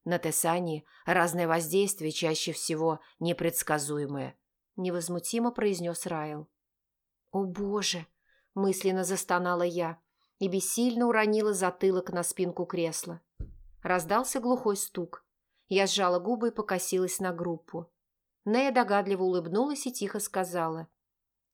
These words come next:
«Кира, я закажу фиис. Он быстро приведет тебя в бодрое состояние». Глаза тут же распахнулись от воспоминаний отвратительно хитинового вкуса напитка. «Нет!» вытянула я ладонь вперед,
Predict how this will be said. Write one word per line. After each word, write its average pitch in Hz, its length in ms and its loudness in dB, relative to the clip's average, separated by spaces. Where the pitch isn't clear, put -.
«Кира, 165 340 2
я 170 260 0
закажу 180 480 -2
фиис. 170 640 -6
Он 240 200 4
быстро 214 320 2
приведет 170 480 0
тебя 170 260 2
в 160 80 -4
бодрое 170 320 4
состояние». 156 840 -2
Глаза 185 420 0
тут 185 220 -4
же 190 100 0
распахнулись 180 720 -2
от 170 120 -4
воспоминаний 170 680 -2
отвратительно 180 800 -2
хитинового 170 680 0
вкуса 208 440 -4
напитка. 170 640 -6
«Нет!» 233 680 6
вытянула 208 540 0
я 185 220 4
ладонь 185 340 2
вперед, 226 520 0